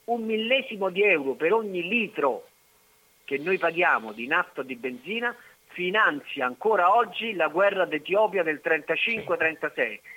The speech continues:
la guerra colonialista barbara che causò mezzo milione di morti che l'Italia fascista volle fare in Africa. Noi ancora oggi la paghiamo,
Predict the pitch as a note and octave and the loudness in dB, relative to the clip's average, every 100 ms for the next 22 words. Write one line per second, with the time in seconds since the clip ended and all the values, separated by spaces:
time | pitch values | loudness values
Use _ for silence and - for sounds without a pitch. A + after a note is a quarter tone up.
0 | - B2+ C#3 F3+ G#3+ F#3+ F3 D#3 F3+ F3 | -14 -4 0 2 2 2 0 0 0 0
1 | F3 F3 F3 G3+ G#3 - - G3 F3 F3 | 0 0 0 0 -2 -8 -2 0 0 2
2 | F#3+ F#3 F3+ F#3 F#3+ G3 - - C#3+ - | 4 2 2 2 2 0 -4 -10 -10 -4
3 | D#3+ D#3 G3+ F3+ E3 F#3+ - E3 D#3+ D#3+ | -2 -2 0 0 0 -2 -2 -6 -6 -4
4 | F#3 D#3+ D3+ E3 F#3+ - D#3+ C#3 C#3 D#3+ | -4 -2 0 2 0 -2 -6 -6 -2 -2
5 | E3 D#3 - F#3+ F3+ D#3 C#3+ C#3 C#3 C#3 | -2 -4 -6 -10 -6 -2 -2 -2 -4 -4
6 | C3 G2+ - - - _ _ _ _ D3 | -4 -6 -8 -20 -20 _ _ _ _ -6
7 | F#3 B3+ B3 G3+ - G#3+ A3+ A#3+ G#3 F#3 | 0 2 2 -2 0 2 2 2 -2 -2
8 | F#3 G3 A3+ G3+ C3+ B2 A2 | 0 -2 0 0 0 -4 -8